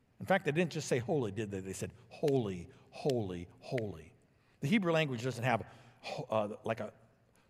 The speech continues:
holy, holier, holiest. So they repeat it for holy or holy,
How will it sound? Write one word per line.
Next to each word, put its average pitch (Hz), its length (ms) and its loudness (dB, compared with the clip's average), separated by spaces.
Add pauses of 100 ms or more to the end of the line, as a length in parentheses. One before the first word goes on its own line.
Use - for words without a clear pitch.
holy, 147 580 2
holier, 135 920 2 (100)
holiest. 127 720 -2 (420)
So - 160 2
they 135 140 6
repeat 127 520 0
it 98 120 -6 (140)
for 107 220 -4 (220)
holy 135 560 4 (140)
or 110 100 -2
holy, 120 560 -2